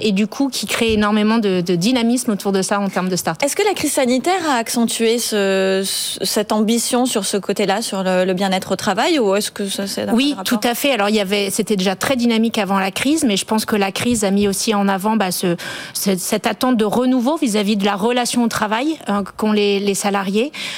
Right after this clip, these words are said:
Speaker 1: Euh, et aujourd'hui, bah, la qualité de la relation managériale, de l'environnement de travail, euh, et de tous les outils qui vont permettre une meilleure expérience candidat-collaborateur, bah, n'ont jamais été aussi, euh, autant importants.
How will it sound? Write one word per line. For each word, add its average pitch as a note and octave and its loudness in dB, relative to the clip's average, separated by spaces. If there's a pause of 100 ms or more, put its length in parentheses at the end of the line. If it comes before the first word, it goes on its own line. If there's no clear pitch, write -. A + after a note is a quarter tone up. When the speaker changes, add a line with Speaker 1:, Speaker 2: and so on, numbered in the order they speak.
(100)
Speaker 1:
Euh, G3 2
et A#3 2
aujourd'hui, A3 2
bah, G3+ 0
la F#3+ -2
qualité G#3+ -2
de G#3+ 0
la F#3+ 0
relation A3 0
managériale, B3+ 0 (320)
de G3 2
l'environnement A#3+ 2
de B3 2
travail, B3 -2 (380)
euh, F#3+ 2
et A3 0
de G#3 0
tous - -2
les A3+ 2
outils B3+ 0
qui B3 -2
vont G3+ 0
permettre A3+ 0
une G3 4
meilleure A3 2
expérience G#3+ -2 (120)
candidat-collaborateur, A3+ 0 (340)
bah, G3+ 0
n'ont G#3 2
jamais A3 2
été A#3+ -2
aussi, A#3 0
euh, F#3 0
autant A3+ 0
importants. G#3 -2